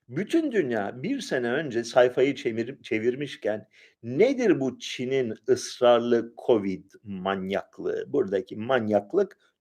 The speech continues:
doğru kelime, kilit kelime. Bir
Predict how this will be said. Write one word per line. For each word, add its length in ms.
doğru 300
kelime, 400
kilit 420
kelime. 560
Bir 720